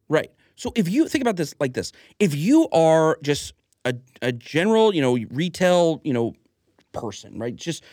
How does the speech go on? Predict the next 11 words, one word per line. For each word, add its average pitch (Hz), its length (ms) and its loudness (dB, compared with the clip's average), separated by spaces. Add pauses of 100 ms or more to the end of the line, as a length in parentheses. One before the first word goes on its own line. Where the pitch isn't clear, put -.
(120)
you're 160 80 2
not 214 140 2
an 254 80 2
institution, 160 800 -2
you're 139 140 0
not 151 400 -2
money 151 280 0
bags 139 520 0 (200)
by 135 140 -2
any 127 160 -2
means. 104 320 -6